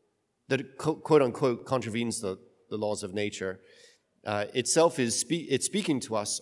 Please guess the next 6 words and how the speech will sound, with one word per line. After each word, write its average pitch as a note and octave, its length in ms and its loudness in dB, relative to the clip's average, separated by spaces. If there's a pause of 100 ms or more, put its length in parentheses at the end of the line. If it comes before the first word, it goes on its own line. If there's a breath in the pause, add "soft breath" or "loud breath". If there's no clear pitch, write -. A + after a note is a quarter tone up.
on C#3 220 2
our B2 240 0
terms A#2+ 580 -2
still, A2+ 680 -2 (1120 soft breath)
and D#3+ 200 4
usually C#3+ 800 0